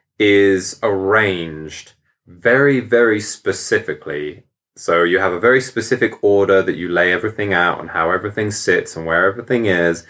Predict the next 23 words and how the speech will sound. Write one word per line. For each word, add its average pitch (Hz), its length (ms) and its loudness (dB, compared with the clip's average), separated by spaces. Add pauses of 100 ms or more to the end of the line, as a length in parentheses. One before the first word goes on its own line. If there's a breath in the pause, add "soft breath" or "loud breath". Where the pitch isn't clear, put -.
(240 loud breath)
and 87 120 -2
everything 139 520 2
is 110 100 0
very, 120 400 2
very 110 300 2
perfectly 107 500 -6
arranged. 80 520 -4 (320 soft breath)
It's 131 280 2
very 165 560 2
similar 92 720 0
to 92 600 -2 (140)
the 82 560 0
tea 98 220 -2
ceremony, 117 720 0 (160 soft breath)
which 90 300 -2
was 82 260 2
also 82 760 0
originally, 80 720 -4
originally 80 400 -2
created 78 640 -2
by 78 400 2
Zen 76 300 -2
monks. 76 480 -6